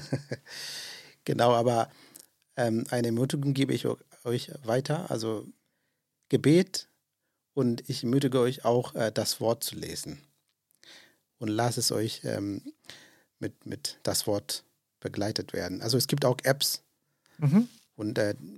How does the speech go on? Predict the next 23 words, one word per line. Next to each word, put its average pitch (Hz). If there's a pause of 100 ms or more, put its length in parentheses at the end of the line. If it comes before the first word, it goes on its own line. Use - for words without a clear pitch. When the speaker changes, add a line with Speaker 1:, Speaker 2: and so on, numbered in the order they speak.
(100)
Speaker 1:
das -
jeden 135
Morgen, 127
du 113
musst 127
nicht 139
suchen, 170
gibt -
es 117
einen 104
Vorschlag 95
von -
einem 95
Bibelvers - (640)
und 98
ein 95
paar 87 (1040)
Erklärungen 95
dazu. - (520)
Und 117
natürlich 110
dann 95 (320)
mit -